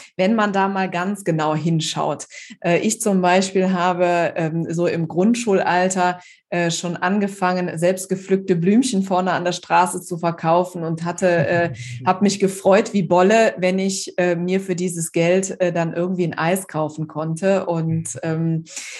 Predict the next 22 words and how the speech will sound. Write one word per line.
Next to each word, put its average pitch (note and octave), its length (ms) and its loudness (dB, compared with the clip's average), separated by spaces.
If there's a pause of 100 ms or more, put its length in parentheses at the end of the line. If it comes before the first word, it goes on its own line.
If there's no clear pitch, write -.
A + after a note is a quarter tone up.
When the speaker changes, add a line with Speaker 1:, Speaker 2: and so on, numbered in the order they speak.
(120)
Speaker 1:
genau, G3+ 280 4
also F#3+ 520 4
Thema A#3+ 440 2
Gründung B3 580 2
ist A#3 260 -6
aus G3 140 -6
meiner G3+ 380 2
Sicht G3+ 300 -4
ein F3+ 140 -2
absoluter G3 680 0
Prozess A3+ 600 0
und F#3+ 240 0
vor F#3+ 220 0
allen G3 260 2
Dingen G3 220 -2
wird F#3 160 -2
dieser F#3 240 0
Prozess F#3 580 -2
nachher F#3+ 320 0
natürlich F#3+ 540 -2
noch F3+ 240 -4
mal, F3 420 2